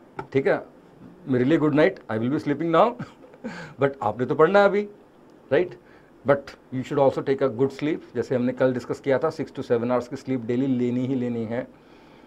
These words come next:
Don't think कि बहुत कम सो के आपको कोई benefit हो जाएगा exam में। दो घंटे कम सो के, तीन घंटे कम सो के कोई benefit नहीं होने वाला,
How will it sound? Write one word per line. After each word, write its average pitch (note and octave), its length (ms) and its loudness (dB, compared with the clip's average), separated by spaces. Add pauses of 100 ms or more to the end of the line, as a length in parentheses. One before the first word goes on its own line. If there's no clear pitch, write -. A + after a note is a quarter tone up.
Don't D3 280 2
think C#3+ 220 -2
कि C#3+ 120 0
बहुत B2+ 560 2
कम C#3+ 160 4
सो C#3 160 4
के C3+ 220 4
आपको B2+ 380 0
कोई C3 380 0 (180)
benefit B2 360 -2
हो G#2 40 -8
जाएगा A2 260 2
exam G2+ 360 -4
में। G#2 240 -12
दो C3 120 4
घंटे B2 300 -2
कम C3 180 0
सो B2 140 -4
के, A#2+ 180 -4
तीन B2 200 -4
घंटे A#2+ 240 -4
कम B2 180 -4
सो A#2+ 140 -6
के C3 100 -12
कोई C#3 220 2
benefit C3 400 -2
नहीं C3 80 0
होने B2+ 160 0
वाला, B2+ 300 2